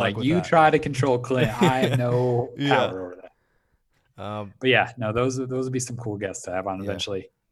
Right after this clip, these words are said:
Speaker 2: That's pretty sweet. Um, and you've had, like, some nascar brass on too. I know, like, or maybe it was D J D, but, like, Steve Phelps, I mean, you guys have regularly talked about Steve Phelps, like, on your
Speaker 1: Mm.
Speaker 2: show.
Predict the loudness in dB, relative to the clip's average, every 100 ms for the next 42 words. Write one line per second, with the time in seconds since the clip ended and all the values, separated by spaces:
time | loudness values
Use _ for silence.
0 | -18 -18 -16 -18 -18 -18 -20 -20 _ _
1 | _ -8 -6 -6 -8 -16 -14 -10 -6 -2
2 | -2 -2 -8 -10 -8 -8 -6 -8 -6 -4
3 | -4 -6 -10 -10 -10 -8 -6 -6 -6 -6
4 | -8 -12 _ _ _ _ -10 -6 -6 -6
5 | -8 -12 -10 -12 -12 -14 -14 -14 -14 -12
6 | -10 -8 -4 -4 -4 -8 -10 -12 -10 -4
7 | -4 -4 -8 -6 -6 -8 -8 -10 -6 -6
8 | -8 -8 -6 -6 -8 -14 -14 -10 -10 -10
9 | -14 -14 -12 -10 -10 -8 -8 -8 -12